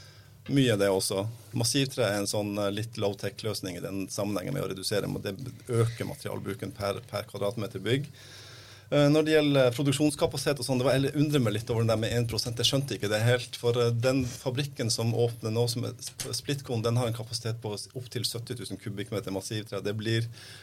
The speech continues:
det kan de dekke kanskje opp mot tredve prosent av markedet med, etter hvert, på bolig, flereetasjes boligbygg.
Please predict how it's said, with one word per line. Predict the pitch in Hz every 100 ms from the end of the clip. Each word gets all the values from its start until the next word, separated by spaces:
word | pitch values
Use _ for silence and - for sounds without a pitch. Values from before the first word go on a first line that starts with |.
| -
det | 135 127
kan | 135
de | 127 127
dekke | 139 - 117 110 107
kanskje | 131 120 123 139
opp | 139
mot | 113 117
tredve | 135 120 107
prosent | 107 98 117
av | 113
markedet | 104 113 - 120
med, | 117 104 120 113
etter | 113 113
hvert, | 156 - -
på | 123
bolig, | 113 127 120 117 117
flereetasjes | 113 107 107 -
boligbygg. | 110 117 117 107